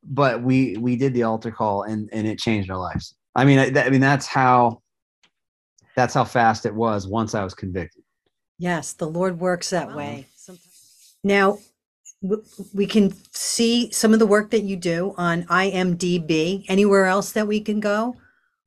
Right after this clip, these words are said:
Speaker 1: Yeah, uh, yeah. Um, if you wanna see some of my films, I've got, uh, covid nineteen response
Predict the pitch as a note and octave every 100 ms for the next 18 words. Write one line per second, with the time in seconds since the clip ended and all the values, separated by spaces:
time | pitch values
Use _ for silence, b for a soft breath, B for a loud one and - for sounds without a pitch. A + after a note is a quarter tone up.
0 | _ C#3+ G3 A3 F#3 G3 A#3 C3 F3 E3
1 | D3 B2+ A2+ _ _ _ - - C#3 D#3
2 | C#3+ D3+ D3 C#3+ D3 - D#3 C#3 A#2 -
3 | A#2 C3+ D3+ B2+ A2+ A#2+ A#2 A2+ G#2 A#2+
4 | A2+ A2 A2 G#2+ G2+ _ _ - B2 B2
5 | B2 B2 A#2 - B2 A#2+ - A#2+ A#2 B2
6 | A#2+ - -